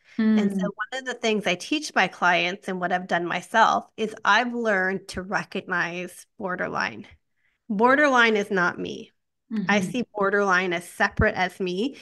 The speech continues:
Speaker 1: as having impact on me, but it's not me. So I have learned to distinguish when a thought comes that, like, "Oh,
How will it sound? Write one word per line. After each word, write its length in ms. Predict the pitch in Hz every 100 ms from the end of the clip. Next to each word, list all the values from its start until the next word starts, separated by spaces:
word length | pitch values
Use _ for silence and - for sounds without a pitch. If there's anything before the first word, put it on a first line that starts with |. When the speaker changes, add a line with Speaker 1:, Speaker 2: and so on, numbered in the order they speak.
| - -
Speaker 1:
as 140 | 190
having 340 | 196 202 185 180
impact 580 | 269 330 320 208 175 -
on 160 | 185 175
me, 180 | 175 175
but 160 | 180
it's 200 | 175 -
not 240 | 190 170 -
me. 320 | - 113 - _ _ _ - -
So 200 | - 220 -
I 180 | 240
have 240 | 302 302 202
learned 460 | 202 202 208 214
to 100 | -
distinguish 1040 | 196 190 - _ 208 208 202 - 151 226 -
when 180 | 247 196
a 80 | 175
thought 460 | - 208 208 -
comes 480 | - 185 156 170 196
that, 200 | 190 170
like, 300 | 185 175 - _ 214
"Oh, 340 | 190 160